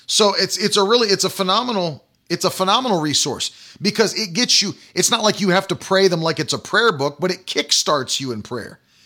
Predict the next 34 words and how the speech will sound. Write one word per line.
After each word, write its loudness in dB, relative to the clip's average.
It -4
puts -2
you -2
in 0
a 0
place 2
where 2
you -4
can -6
get -2
started. 2
Then 0
the 0
Holy -2
Ghost 0
will, 0
will 2
lead -2
you. -4
Let -6
me 0
show 4
you. -4
I'm -6
pulling 0
up -4
the -6
prayer 0
points -4
right -2
now -2
on -2
my -2
app. -2